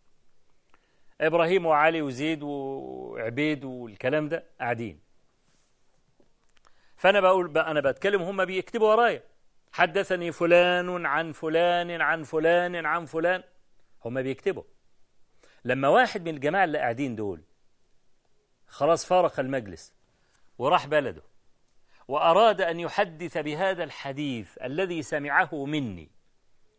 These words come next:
هي-، هيعمل إيه بقى؟ هيقول إيه؟ هيقول: "حدثني أبو إسحاق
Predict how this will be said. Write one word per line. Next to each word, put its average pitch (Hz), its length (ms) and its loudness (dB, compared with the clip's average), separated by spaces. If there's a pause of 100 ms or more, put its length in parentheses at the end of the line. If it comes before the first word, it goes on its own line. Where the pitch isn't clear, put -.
(260)
هي-، 127 240 -4
هيعمل 156 340 -4
إيه 131 120 -10
بقى؟ 110 220 -6
هيقول 143 280 -6
إيه؟ 120 240 -10 (640)
هيقول: 185 260 2
"حدثني 156 880 0 (200)
أبو 170 320 2
إسحاق - 680 -4